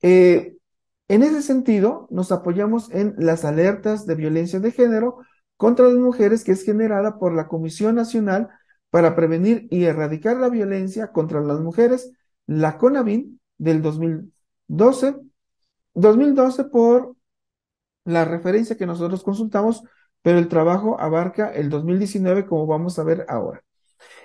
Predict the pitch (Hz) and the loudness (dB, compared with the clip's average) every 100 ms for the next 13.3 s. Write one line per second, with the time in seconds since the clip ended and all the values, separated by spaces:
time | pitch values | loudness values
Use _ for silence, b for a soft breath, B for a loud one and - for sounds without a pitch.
0 | _ - 208 240 233 254 262 254 285 269 | _ 2 4 6 6 6 4 4 2 4
1 | 233 214 208 214 190 185 240 233 208 196 | 4 4 2 0 0 0 2 2 2 0
2 | 196 196 170 151 208 240 240 190 190 208 | 0 0 0 -2 -4 -4 -2 -2 -4 -6
3 | b b b - 190 214 220 190 165 160 | b b b 0 2 2 2 0 0 0
4 | 170 214 226 185 170 156 165 170 190 190 | 0 2 2 0 0 -2 -2 -2 -4 -6
5 | 190 196 196 190 190 156 160 147 160 190 | -4 -4 -2 -2 -2 -4 -4 -2 0 0
6 | 208 202 202 202 190 190 196 196 214 214 | -2 -4 -6 -4 -6 -6 -6 -6 -4 -2
7 | 202 190 202 262 b b b b 175 175 | -2 -2 -6 -6 b b b b -4 0
8 | 196 185 170 185 202 208 214 220 208 220 | 0 0 2 0 0 -2 0 0 2 -2
9 | 233 - _ _ _ _ _ - 208 233 | -4 -8 _ _ _ _ _ 2 6 6
10 | 247 - _ _ _ _ _ 165 170 165 | 2 -6 _ _ _ _ _ -2 -2 0
11 | 170 185 226 233 180 160 156 156 233 247 | -2 0 0 0 0 0 -4 -4 -4 -2
12 | 208 180 165 165 165 180 208 202 226 214 | -4 -4 -4 -4 -4 -4 -8 -8 -6 -4
13 | 190 240 - | -4 -6 -10